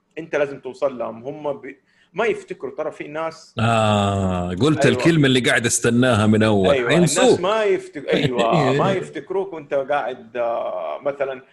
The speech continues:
Speaker 1: والله في البيت وجالس. لا، يفتكروك لما يشوفوا بوستك نزل، يفتكروك لما ن-، تنزل حاجة، فيديو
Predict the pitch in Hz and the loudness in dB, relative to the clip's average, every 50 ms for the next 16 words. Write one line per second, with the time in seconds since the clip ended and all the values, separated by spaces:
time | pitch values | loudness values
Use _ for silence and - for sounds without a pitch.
0 | _ _ _ - 131 135 135 127 127 120 113 120 123 120 113 92 90 85 80 69 | _ _ _ -6 -4 -2 0 0 -2 -2 -2 -6 -8 -8 -8 -10 -12 -12 -12 -14
1 | 60 - - - - - 117 117 - 127 127 143 143 139 139 - 123 120 135 127 | -14 -16 -18 -20 -20 -20 -14 -10 -10 -8 -4 -2 -2 -2 -4 -6 -6 -4 -2 -2
2 | 120 113 - - _ _ - 165 202 190 127 - - - _ - 147 139 - - | -2 -4 -8 -16 _ _ -6 -4 -4 -4 -4 -8 -12 -18 _ -16 -16 -12 -8 -8
3 | 180 190 240 247 - 208 175 170 160 165 - 190 180 185 - 143 143 147 139 - | -8 -8 -8 -6 -4 -4 -4 -4 -6 -8 -6 -6 -6 -6 -8 -10 -6 -6 -8 -8
4 | - 131 123 - 123 127 123 135 143 143 139 - _ _ _ _ _ _ _ _ | -10 -14 -14 -12 -10 -8 -6 -6 -6 -6 -8 -16 _ _ _ _ _ _ _ _
5 | 135 131 _ _ - 147 139 - 170 160 147 - - 135 131 135 131 127 127 131 | -20 -20 _ _ -14 -12 -10 -8 -8 -8 -8 -8 -8 -8 -8 -8 -8 -10 -8 -8
6 | 127 123 117 110 101 95 98 90 87 80 67 82 - - - 139 147 151 123 - | -8 -8 -10 -10 -12 -12 -12 -12 -12 -12 -12 -14 -12 -8 -8 -6 -6 -6 -8 -8
7 | 135 127 123 - 139 135 135 135 123 131 135 135 135 - _ _ _ _ _ - | -10 -10 -8 -6 -6 -4 -4 -4 -4 -6 -6 -6 -8 -12 _ _ _ _ _ -6
8 | 175 170 - - 135 139 139 135 135 - | -6 -6 -6 -8 -10 -8 -8 -8 -8 -12